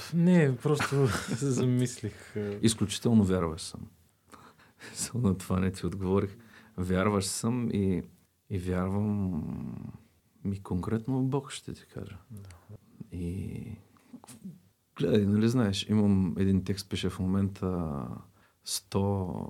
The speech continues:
Speaker 2: че ако има реално сто човека, има сто различни мислене, начин на мислене.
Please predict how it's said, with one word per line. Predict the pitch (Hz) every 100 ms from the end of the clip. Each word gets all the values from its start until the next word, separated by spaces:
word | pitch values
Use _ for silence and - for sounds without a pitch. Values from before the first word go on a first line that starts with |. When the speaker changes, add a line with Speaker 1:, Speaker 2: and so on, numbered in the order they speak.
| - - _ _ -
Speaker 2:
че | -
ако | 87 -
има | 101 101 92 87 85 65 -
реално | 95 101 92
сто | - 92
човека, | - 90 95 95
има | 92 92
сто | - 98
различни | 92 90 - 113 90 78
мислене, | 90 95 - 82 50 -
начин | 95 92 - 87 85 -
на | - 90
мислене. | 95 98 80 -